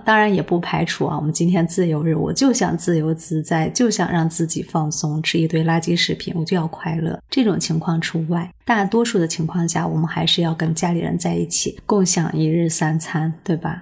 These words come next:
除了这种健康的进餐方式，就是你会把每一餐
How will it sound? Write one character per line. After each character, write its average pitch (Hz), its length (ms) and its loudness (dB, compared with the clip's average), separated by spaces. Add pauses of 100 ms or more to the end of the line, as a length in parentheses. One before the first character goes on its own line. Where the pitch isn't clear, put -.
除 214 240 2
了 254 120 4
这 269 200 2
种 160 380 0
健 190 260 2
康 190 460 0
的 170 340 -2
进 190 220 2
餐 190 260 0
方 196 280 -2
式， - 440 0
就 - 140 -4
是 247 120 2
你 190 140 2
会 175 200 0
把 170 200 -2 (120)
每 185 160 2
一 202 260 0
餐 180 420 0